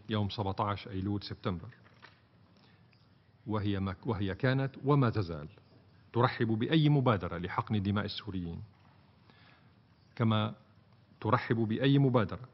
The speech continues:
يمكن أن تساهم في إعادة الأمن والأمان إلى كل بقعة سورية ضربها الإرهاب.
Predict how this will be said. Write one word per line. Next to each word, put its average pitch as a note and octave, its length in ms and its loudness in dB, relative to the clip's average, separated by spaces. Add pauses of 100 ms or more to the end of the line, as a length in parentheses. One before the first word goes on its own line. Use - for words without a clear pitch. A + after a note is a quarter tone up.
يمكن A2 500 0
أن G#2 140 -4
تساهم F#2+ 540 -4 (580)
في G#2+ 300 -4
إعادة A2 340 2
الأمن A2+ 380 0
والأمان A2 580 -2
إلى G2 180 -6
كل G#2+ 320 -2
بقعة G2 480 -6
سورية G2+ 600 -6
ضربها F#2+ 520 -6 (100)
الإرهاب. A2+ 400 -2